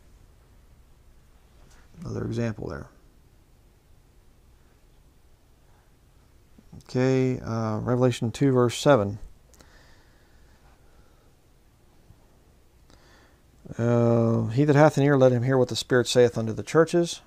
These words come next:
To him that overcometh will I give to eat of the tree of life, which is in the midst of the paradise of God." To him that overcometh. It's not talking about a building. It's talking about people. The church there. Chapter two, verse eleven.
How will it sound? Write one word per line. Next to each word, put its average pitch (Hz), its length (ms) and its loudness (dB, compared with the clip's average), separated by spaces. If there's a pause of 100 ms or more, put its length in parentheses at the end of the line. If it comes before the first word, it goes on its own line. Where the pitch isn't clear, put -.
To 117 100 -6
him 135 120 -2
that 123 100 2
overcometh 120 540 -2
will 110 120 0
I 110 60 0
give 117 200 -2
to 107 140 -8
eat 117 120 -4
of 110 100 -6
the 104 40 -10
tree 123 240 -4
of 110 80 -4
life, 123 340 2
which 117 160 -6
is 107 120 -10
in 110 60 -6
the 110 40 -4
midst 113 300 -6
of 104 80 -8
the 110 60 -10
paradise 110 460 -6
of 117 120 -12
God." 85 340 -6 (640)
To 110 140 -6
him 131 300 -2
that 117 120 -2
overcometh. 113 580 -6
It's - 160 -16
not 110 140 -8
talking 113 240 -6
about 107 180 -4
a 107 40 -8
building. 107 260 -6
It's - 100 -18
talking 117 260 -12
about - 180 -14 (480)
people. 127 360 -12 (1120)
The 127 100 -18
church - 340 -6
there. - 280 -10 (680)
Chapter 123 240 -10
two, 131 180 -2
verse 123 280 0
eleven. 127 400 2